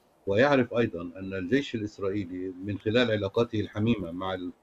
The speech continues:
الجيش الأمريكي وكونهما في إطار واحد في السنتكوم، وكذلك الحوار، قناة الحوار الغنية والمتواصلة بين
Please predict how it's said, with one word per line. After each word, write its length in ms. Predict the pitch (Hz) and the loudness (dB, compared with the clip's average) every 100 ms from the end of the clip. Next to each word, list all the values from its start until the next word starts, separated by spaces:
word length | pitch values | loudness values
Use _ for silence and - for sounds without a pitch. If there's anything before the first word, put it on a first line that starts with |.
| _ _ - | _ _ 2
الجيش 240 | 123 - | 2 2
الأمريكي 640 | 104 107 110 95 - 85 - _ _ - | -2 2 2 2 -4 -10 -12 _ _ -4
وكونهما 760 | 101 104 135 139 123 123 127 120 - | -2 2 4 6 4 4 2 0 -2
في 200 | 113 104 | -2 -2
إطار 240 | 104 110 | 0 2
واحد 280 | 113 113 110 | 2 0 -2
في 60 | - | -6
السنتكوم، 680 | 98 120 117 - 85 80 82 | -6 0 0 0 -8 -12 -10
وكذلك 640 | 90 - 98 117 - - | -12 -10 -2 -2 0 -2
الحوار، 520 | 113 - 113 120 117 - _ _ - | -2 -2 2 2 2 -4 _ _ 0
قناة 200 | 120 123 | 2 2
الحوار 360 | 101 113 120 110 | -2 2 2 4
الغنية 600 | 104 95 98 113 110 98 | 2 0 0 0 2 0
والمتواصلة 1200 | 92 90 87 85 95 98 95 104 107 117 113 98 95 | 0 -2 -4 -6 -6 -6 -8 -2 2 2 0 -2 0
بين 320 | 101 98 | -2 -2